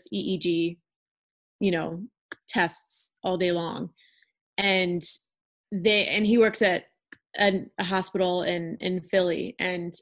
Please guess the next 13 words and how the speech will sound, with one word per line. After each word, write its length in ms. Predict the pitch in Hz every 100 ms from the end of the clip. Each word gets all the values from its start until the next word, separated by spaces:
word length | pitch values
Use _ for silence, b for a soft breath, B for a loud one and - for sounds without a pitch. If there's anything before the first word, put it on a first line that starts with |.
| -
they 320 | 180 196 196
don't 280 | 208 214 208
even 260 | 202 185
have 500 | 185 190 185 180 170 160 -
enough 400 | 185 175 170 - - _ _
surgical 520 | - - 214 208 208 185
masks 640 | 175 170 165 - - - _ _ _ _ -
to 100 | 240
give 480 | 180 202 196 190 175 _ -
everyone 420 | 196 196 190 185
a 80 | 175
new 240 | 185 185 175
one 420 | 175 170 165